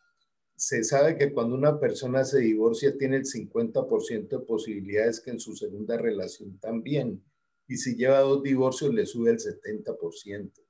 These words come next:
Porque algo pasa en su interior que no están funcionando las relaciones.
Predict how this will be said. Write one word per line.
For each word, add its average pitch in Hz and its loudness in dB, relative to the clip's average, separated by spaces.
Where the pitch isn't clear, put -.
Porque 113 0
algo 151 2
pasa 151 4
en 151 2
su 143 -2
interior 113 0
que 151 4
no 123 -2
están 113 0
funcionando 101 -4
las 98 2
relaciones. - -4